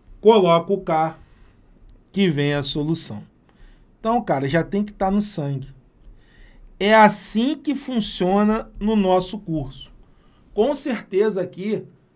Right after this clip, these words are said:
tem um ou outro aluno boiando, né? Por quê? O cara não tem um embasamento teórico. O cara não tem uma base sólida. Então, pra você que tá com essa dificuldade, cara, nosso curso.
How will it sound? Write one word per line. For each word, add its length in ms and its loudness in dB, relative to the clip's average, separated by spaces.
tem 260 0
um 220 0
ou 120 2
outro 380 4
aluno 420 -4
boiando, 600 -4
né? 200 -12
Por 240 -18
quê? 220 -8
O 60 -16
cara 300 -8
não 140 -8
tem 240 -4
um 100 -4
embasamento 680 -6
teórico. 680 -12
O 40 -20
cara 240 -4
não 120 -2
tem 180 -6
uma 180 -2
base 400 -6
sólida. 680 -8
Então, 280 -14
pra 220 -4
você 480 -6
que 100 -16
tá 200 -12
com 180 -12
essa 340 -4
dificuldade, 840 -10
cara, 240 -20
nosso 400 -4
curso. 520 -2